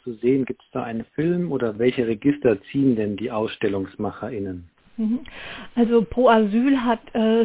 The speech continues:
Speaker 2: sehr eindringliche Fotos in dieser Ausstellung zusammengefasst und auch sehr viel Informationen. Also ich habe selber einiges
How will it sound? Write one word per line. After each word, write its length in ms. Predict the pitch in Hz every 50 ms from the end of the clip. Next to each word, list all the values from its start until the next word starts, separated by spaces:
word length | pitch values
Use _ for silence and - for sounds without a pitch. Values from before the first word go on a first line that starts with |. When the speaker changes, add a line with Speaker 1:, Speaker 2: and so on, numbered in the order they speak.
| -
Speaker 2:
sehr 240 | - 233 226 - -
eindringliche 800 | - 214 233 240 240 - - 240 226 233 226 214 - 220 220 208 - - -
Fotos 500 | 208 226 247 - - - 285 285 294 285 - - -
in 260 | - - 247 254 254
dieser 540 | 233 247 247 240 254 254 247 240 240 - -
Ausstellung 640 | - 240 247 - - - 254 240 240 247 247 240 240 -
zusammengefasst 800 | 254 233 233 233 220 220 226 226 233 220 - - 226 220 220 - - - - - - - - 240 -
und 160 | 233 208 208
auch 140 | - - - - - -
sehr 160 | 233 226 226
viel 420 | 226 - 247 240 226 226 226 220 - -
Informationen. 1120 | - 233 220 - - 220 208 208 208 - - - - - 208 220 220 214 208 208 208 208 - - - - - -
Also 200 | 226 220 - 226
ich 200 | 233 240 - 233
habe 140 | 226 214 - -
selber 640 | 220 208 233 226 226 240 240 233 233 226 214 - -
einiges 400 | - 220 226 220 226 220 233